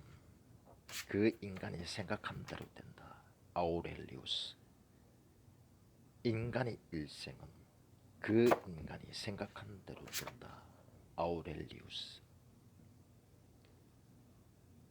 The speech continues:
바람이 분다. 바람이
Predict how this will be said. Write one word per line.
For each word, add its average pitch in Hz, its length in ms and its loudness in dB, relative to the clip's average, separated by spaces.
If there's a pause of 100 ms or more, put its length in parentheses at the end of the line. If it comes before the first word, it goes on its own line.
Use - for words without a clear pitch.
(120)
바람이 92 380 6 (100)
분다. - 560 -10 (1160)
바람이 82 360 4